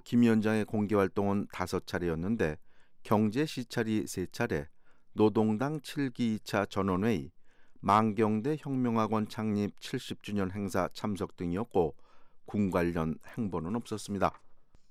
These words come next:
구월 십오 일 중거리 탄도미사일 화성 십이 형을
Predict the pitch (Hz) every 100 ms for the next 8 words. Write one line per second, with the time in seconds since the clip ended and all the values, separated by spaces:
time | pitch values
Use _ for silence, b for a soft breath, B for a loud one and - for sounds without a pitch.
0 | - 120 123 165 - 147 143 131 - 127
1 | 123 120 117 123 117 110 110 101 104 101
2 | - 107 117 107 - 98 104 101 98